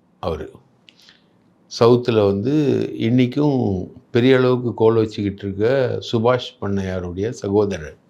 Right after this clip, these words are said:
அவருடைய கொலையோட காரணத்தை இன்னைக்கு வரைக்கும் யாராலையும் கண்டுபிடிக்க முடியல. அது ஏன் பண்ணாங்க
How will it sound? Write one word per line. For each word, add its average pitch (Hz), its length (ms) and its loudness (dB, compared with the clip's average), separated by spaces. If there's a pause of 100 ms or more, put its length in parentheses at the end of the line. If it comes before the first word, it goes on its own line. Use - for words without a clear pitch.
(140)
அவருடைய 135 580 6 (640)
கொலையோட 127 560 4
காரணத்தை 101 680 -2 (260)
இன்னைக்கு 101 320 -4
வரைக்கும் 104 380 -6 (920)
யாராலையும் 98 560 2
கண்டுபிடிக்க 85 440 -4
முடியல. 78 400 -6 (640)
அது 95 220 2
ஏன் 113 240 6
பண்ணாங்க 90 420 0